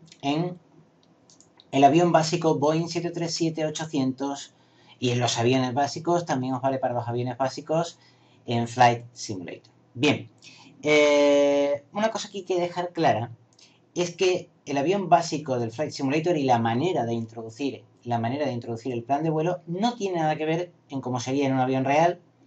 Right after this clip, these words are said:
y no tiene nada que ver en cómo se haría en aviones que son de pago, porque tú te puedes comprar aviones de pago para Flight Simulator,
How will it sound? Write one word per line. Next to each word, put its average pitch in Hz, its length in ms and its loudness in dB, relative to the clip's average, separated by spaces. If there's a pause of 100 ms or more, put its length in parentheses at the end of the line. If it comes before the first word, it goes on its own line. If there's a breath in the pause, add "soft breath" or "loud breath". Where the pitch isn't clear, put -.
(400 soft breath)
y 196 180 -4
no 254 260 0
tiene 214 260 2
nada 170 300 4
que 131 100 -4
ver 131 300 0 (1120)
en 160 100 -2
cómo 175 220 0
se 180 120 2
haría 170 440 4
en 151 260 -6
aviones 156 720 2
que 120 120 -16
son 143 240 -6
de 127 140 -4
pago, 147 540 0
porque - 240 -10
tú 120 120 -8
te 127 120 -6
puedes 127 240 -4
comprar 113 420 0
aviones 117 340 -4
de 120 100 -8
pago 123 320 -2
para 113 200 -2
Flight 123 280 -6
Simulator, 143 680 -2